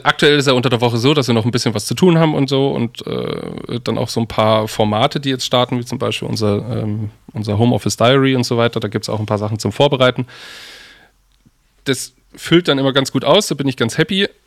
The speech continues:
Aber am Wochenende jetzt zum Beispiel, da sind echt so, oh fuck, ich war gestern einfach so scheiße gelaunt und, äh, am Samstag auch schon, weil dieses du, meine Mitbewohnerin ist raus in Bavaria Park und wurde dann von der Polizei aufgefordert, wieder nach Hause zu gehen, weil, ähm,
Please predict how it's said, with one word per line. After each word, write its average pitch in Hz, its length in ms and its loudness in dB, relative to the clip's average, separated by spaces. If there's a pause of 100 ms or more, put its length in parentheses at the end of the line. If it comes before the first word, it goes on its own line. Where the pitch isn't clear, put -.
(240)
Aber 120 300 2
am 107 100 -2
Wochenende 123 400 0
jetzt 117 160 2
zum 123 100 0
Beispiel, 113 240 0
da 104 100 0
sind 107 140 -2
echt 107 200 -6
so, 107 280 -2 (400)
oh 101 160 -4
fuck, - 220 -2
ich 107 140 -6
war 110 100 4
gestern 120 280 2
einfach 107 180 4
so 131 160 4
scheiße - 340 2
gelaunt 107 360 2
und, 104 280 -2
äh, 113 40 -4 (180)
am 101 180 0
Samstag 107 320 2
auch 113 140 0
schon, 104 240 0
weil 101 160 2
dieses 104 520 -4 (600)
du, 110 60 -8 (1000)
meine 117 140 8
Mitbewohnerin 139 640 2
ist 107 180 -6
raus 139 220 6
in 127 120 0
Bavaria 123 420 2
Park - 260 -4
und 120 140 -6
wurde 120 160 -2
dann 117 140 -2
von - 140 -2
der 110 80 0
Polizei 110 400 0
aufgefordert, 113 460 0
wieder 110 140 2
nach 104 160 0
Hause 120 220 2
zu 113 120 -10
gehen, 110 280 0
weil, 107 360 0 (100)
ähm, 107 840 -6